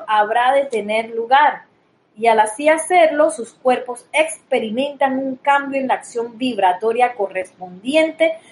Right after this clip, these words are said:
a la esfera o plano en la que están sirviendo, a fin de que la sustancia electrónica en la esfera inferior pueda recibir la radiación completa que ellos traen.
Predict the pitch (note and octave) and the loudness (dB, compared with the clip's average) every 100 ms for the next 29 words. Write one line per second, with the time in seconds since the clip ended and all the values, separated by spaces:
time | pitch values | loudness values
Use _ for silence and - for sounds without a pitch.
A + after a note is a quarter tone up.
0 | _ C#4+ D4 C#4+ - - C4+ C4 C4 - | _ 2 4 2 0 2 4 6 4 2
1 | - C#4+ D#4 B3 A#3+ A3+ A3 A#3 - - | 2 2 2 0 2 2 0 -4 -8 -10
2 | G3+ F#3+ F3+ F#3 - F3+ F3 F3+ A3 A3 | -8 -6 -8 -12 -8 -6 -6 -6 -8 -8
3 | A#3+ F4+ F#4 A3+ F3+ - _ _ G3+ A3 | -6 -4 -2 -4 -8 -10 _ _ 0 0
4 | - C#4 C4+ C4 A3 G3+ G3+ F#3 - C4 | -4 -2 0 2 2 0 0 -10 -4 -2
5 | D4 C#4+ B3 G#3+ - _ C#4 C#4+ C#4+ A#3+ | -2 0 0 0 -6 _ 0 0 0 0
6 | G#3+ F#3+ F#3+ - A#3+ B3 B3 B3 D4 C#4 | 2 -2 -6 -6 0 2 0 2 2 4
7 | C4+ C4+ C4+ _ _ _ _ C#4 C#4 C#4 | 4 2 -2 _ _ _ _ 2 6 6
8 | D4 D#4 D#4 C#4+ C4 A3 G#3+ B3 C#4 B3+ | 6 6 4 2 -4 -8 -8 -8 -2 0
9 | A3 B3+ C#4 B3+ A#3+ C4 B3 - G#3 - | 2 2 2 0 -2 -4 -6 -8 -10 -8
10 | A3+ A#3 A#3+ A#3 G3 F#3+ G3 G3+ - _ | -6 -2 -2 -4 -6 -6 -6 -6 -10 _
11 | B3+ C4 B3+ G#3 - | 0 2 2 -2 -8